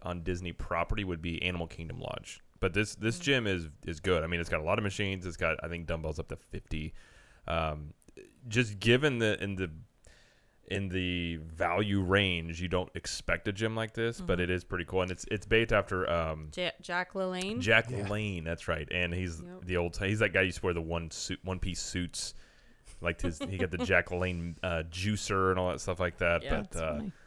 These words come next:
Speaker 3: I always think
Speaker 1: but
Speaker 3: of Living Color when Jim Carrey did the juicer,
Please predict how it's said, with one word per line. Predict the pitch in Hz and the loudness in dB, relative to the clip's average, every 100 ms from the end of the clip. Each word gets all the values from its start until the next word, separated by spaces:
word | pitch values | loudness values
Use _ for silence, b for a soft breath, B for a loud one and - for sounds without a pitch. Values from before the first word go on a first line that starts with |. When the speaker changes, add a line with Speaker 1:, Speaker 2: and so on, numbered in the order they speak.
| - | 4
Speaker 3:
I | |
always | 165 185 | 6 8
think | - 180 | 6 8
Speaker 1:
but | 165 | 8
Speaker 3:
of | 151 | 8
Living | 135 151 156 | 8 6 6
Color | 131 139 139 127 | 4 4 6 4
when | 120 | 2
Jim | 123 127 | 0 0
Carrey | - 127 120 113 104 - - | 2 2 4 2 -2 -10 -2
did | 123 107 | -2 0
the | 107 101 101 - | -4 -4 -8 0
juicer, | 135 120 117 107 | 2 2 0 -2